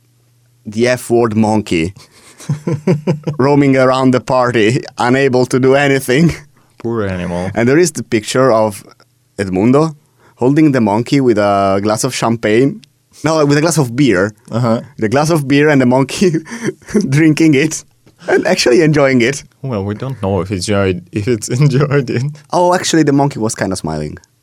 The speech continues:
Speaker 2: Yeah?
Speaker 1: Yeah.
Speaker 2: Uh, <laughs> smiling. <laughs> Okay.
Speaker 1: So I don't know if it was because of the alcohol or because the monkey really enjoyed this.
Speaker 2: Um,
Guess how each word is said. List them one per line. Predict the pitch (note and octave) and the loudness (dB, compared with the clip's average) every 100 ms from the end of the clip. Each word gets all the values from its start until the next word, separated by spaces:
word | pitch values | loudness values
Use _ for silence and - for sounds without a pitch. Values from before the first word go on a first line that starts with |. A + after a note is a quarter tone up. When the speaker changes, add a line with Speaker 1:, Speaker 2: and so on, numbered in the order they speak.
| _ | _
Speaker 2:
Yeah? | G2 A#2 D3 - | -10 -10 -12 -8
Speaker 1:
Yeah. | E2 - | -8 -8
Speaker 2:
Uh, | G2 A#2+ | -12 -16
<laughs> | |
smiling. | - F#2 A#2+ A2+ G#2+ | -12 -6 -4 -4 -4
<laughs> | C#3+ - F3 D3 G#3 - E3 - | -6 -2 -2 0 -4 -2 -6 -4
Okay. | A#2 - - G#2+ - - _ _ - _ _ _ - G3 G3+ | -10 -8 -10 -10 -16 -20 _ _ -20 _ _ _ -14 -2 0
Speaker 1:
So | |
I | C3 | 2
don't | D#3+ | 4
know | E3+ | 4
if | D#3+ C#3+ | 2 0
it | C#3+ | 0
was | C3 | 0
because | A2+ A2 A2+ | 0 -2 0
of | C#3 | 2
the | C#3 | 2
alcohol | C#3 C#3+ D3+ D3 D3+ D3 | 2 2 2 2 4 4
or | A2+ G2 | 2 0
because | F2 G2+ F#2+ | -2 -2 -2
the | F#2 | -2
monkey | F#2+ G2+ | -4 -2
really | F2 F#2+ F2 | -2 0 0
enjoyed | E2+ E2 G#2 | -2 0 0
this. | C#3+ - _ _ | 0 -4 _ _
Speaker 2:
Um, | G2 F#2 | -16 -14